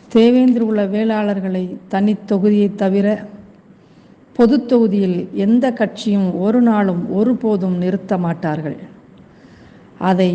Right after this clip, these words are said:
உடைத்தெறியும் நோக்கோடும் பாராளுமன்றத்திலே நமக்கான தேவைகளுக்கு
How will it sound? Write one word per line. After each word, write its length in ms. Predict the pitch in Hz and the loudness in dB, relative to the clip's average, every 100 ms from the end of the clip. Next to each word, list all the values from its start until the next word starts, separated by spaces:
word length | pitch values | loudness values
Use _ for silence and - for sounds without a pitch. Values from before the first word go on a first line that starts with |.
| 170 | 0
உடைத்தெறியும் 800 | 170 208 - - 185 196 185 175 | 2 0 0 0 2 2 2 0
நோக்கோடும் 600 | 170 180 185 185 180 226 - - - - - _ _ _ - | 0 -2 -2 -2 0 -2 -4 -16 -20 -20 -20 _ _ _ -10
பாராளுமன்றத்திலே 1040 | 190 196 208 202 190 190 196 196 196 185 180 175 175 | 0 2 2 2 0 0 -2 -4 -2 -2 -2 -2 -4
நமக்கான 680 | 175 180 180 202 220 226 | -6 -6 -8 -4 0 0
தேவைகளுக்கு 760 | 226 202 202 196 185 180 185 175 | 0 0 2 2 0 -2 -4 -4